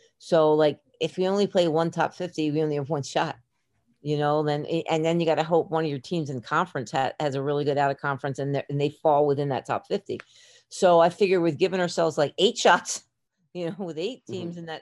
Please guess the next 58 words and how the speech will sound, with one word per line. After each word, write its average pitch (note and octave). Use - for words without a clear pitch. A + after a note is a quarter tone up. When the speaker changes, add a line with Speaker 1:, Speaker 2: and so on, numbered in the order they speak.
Speaker 1:
and E3+
maybe E3+
that D#3
fall E3
in D#3
that D3
bracket. D3+
Um, D3+
maybe E3+
you F3+
pull F#3+
off F#3+
a D3+
couple, -
you F3
know, F3
like, F3
I D3+
mean, F3
obviously, G#3
you F#3
know, F3
you F3
got E3+
the C#3
Baylors F3
in E3
the D#3+
top D#3+
ten, D#3+
but D3+
then, D#3+
but F3+
you D#3+
got F3+
some G#3+
teams A3+
that, F3
you F#3+
know, F3
if D3+
you, -
playing G3
them G3+
at G3
home G3
or G3+
playing F#3
on F#3
a F3+
neutral F3+
site, G#3
you G2+
have E3+
a E3+
fighting F3
chance G3
to, D#3+